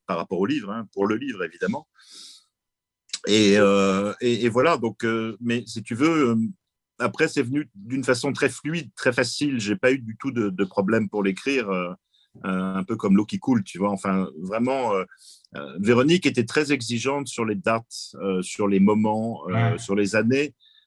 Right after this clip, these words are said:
Speaker 1: euh, ce qui est pas toujours mon fort, et particulièrement dans un récit, c'est la première fois.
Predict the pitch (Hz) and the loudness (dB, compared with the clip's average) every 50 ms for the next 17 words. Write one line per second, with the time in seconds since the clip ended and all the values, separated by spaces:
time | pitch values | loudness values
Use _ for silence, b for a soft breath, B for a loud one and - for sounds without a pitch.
0 | b - 95 95 95 98 95 95 92 87 - - - - 120 120 - 127 147 143 | b -8 -6 -2 -2 0 0 -2 -2 -6 -6 -8 -6 -6 -6 -6 -4 -4 -4 -2
1 | 123 123 120 117 - 123 135 147 147 127 107 98 - - 95 98 95 - - 101 | -2 -2 -4 -4 -2 -2 -2 -2 -2 -4 -6 -6 -8 -6 -4 -4 -4 -4 -6 -8
2 | - - 95 - 95 98 98 98 104 107 101 98 92 92 95 85 95 92 - - | -8 -8 -8 -2 4 6 6 6 6 4 0 0 0 0 -2 -2 -2 -2 -2 -4
3 | - 82 - - 95 92 92 - - 92 95 95 92 - - 135 143 151 | -8 -6 -4 -2 -2 -2 -2 -2 0 2 2 2 0 0 -2 -2 -2 -2